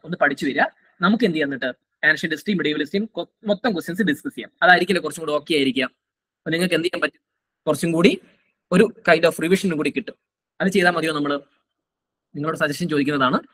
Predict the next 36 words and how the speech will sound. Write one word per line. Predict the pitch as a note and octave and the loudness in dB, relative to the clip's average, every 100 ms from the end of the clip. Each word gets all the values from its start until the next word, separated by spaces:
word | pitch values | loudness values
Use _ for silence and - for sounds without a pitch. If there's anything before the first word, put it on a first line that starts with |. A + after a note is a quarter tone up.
| _ - | _ 0
അതായിരിക്കില്ലേ | E3 E3 F3+ D#3 | 4 4 2 -2
കുറച്ചുകൂടി | C#3 D3 | -6 -6
better | C3+ C3+ | -4 -4
ആയിരിക്കും. | A#2+ D3 | -4 -4
ഞാൻ | F3+ _ _ - | -6 _ _ -8
session | D#3+ A3+ | -4 0
എടുക്കുന്ന | F#3+ A3 | 0 2
സമയത്ത് | G3+ F#3+ C#4 - _ | 2 0 -4 -10 _
majority | F3 F#3+ G3 A#3 | 0 0 2 2
discuss | F#3+ A3 G#3+ | 2 0 2
ചെയ്ത് | A3 F#3+ | 0 0
പോകും. | D#3+ - _ _ _ _ D#3+ | -2 -4 _ _ _ _ -2
അതിന്റെ | F3 G#3+ | 0 0
കൂടെ | F3 F#3 - _ _ _ F#3 | 2 2 2 _ _ _ -2
ഈ | |
ഒരു | G3+ G3+ | 0 0
രീതി | F3+ F3+ | -2 0
കൂടി | G3+ G3 | -2 0
ഫോളോ | D#3 E3+ | 0 0
ചെയ്യാനാണ് | D3+ D3 D3 | 0 0 2
ഞാൻ | G#3+ | 2
plan | A3+ A3 A#3+ | 4 6 6
ചെയ്തത്. | G3 C3 - | 2 -2 -4
അതാണ് | C#3+ E3+ E3 | -2 0 0
മനസ്സിലുള്ളത്. | E3 F#3+ C#3+ B2+ G3+ F4+ _ _ _ | -2 0 -2 0 -4 -6 _ _ _
അപ്പൊ | - | -2
അതും | D#3 F3 | 0 2
കൂടി | G3 | 2
നമുക്ക് | F3 E3+ | 0 -2
discuss | D#3 - F3+ | -6 -4 -2
ചെയ്യുമ്പോൾ | D#3+ D#3 | -2 -4
നിങ്ങൾക്ക് | D#3 D3 A#3+ - _ - | -4 -4 -4 -6 _ -4
totally | C#3+ D3 F3 D#3+ | -2 0 0 2
examination | C#3 F3 D#3+ F3+ D#3 | 2 0 -2 -2 2
hall | D3+ | 2
history | D3 - F3 | 0 -2 -2